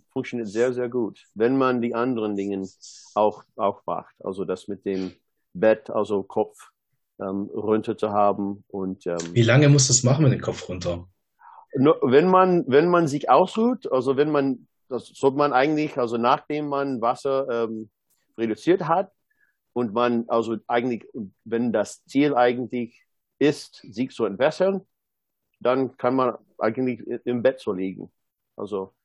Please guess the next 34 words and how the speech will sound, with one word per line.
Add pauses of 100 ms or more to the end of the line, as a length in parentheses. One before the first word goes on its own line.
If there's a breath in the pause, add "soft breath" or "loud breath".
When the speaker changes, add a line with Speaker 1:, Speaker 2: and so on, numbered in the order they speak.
Speaker 1:
statt,
Speaker 2:
Mhm.
Speaker 1:
also
da (580)
fernzuschauen
oder
sowas, (680)
wenn
man
sitzen
ist, (520)
soll
man
das,
also
ein
iPad
oder
Computer
sowas
haben.
Ich
benutze,
ähm, (460 soft breath)
ich
hab
diese
Brille, (580 soft breath)
die
also (120)
einen
Rechwinkel
machen.
Also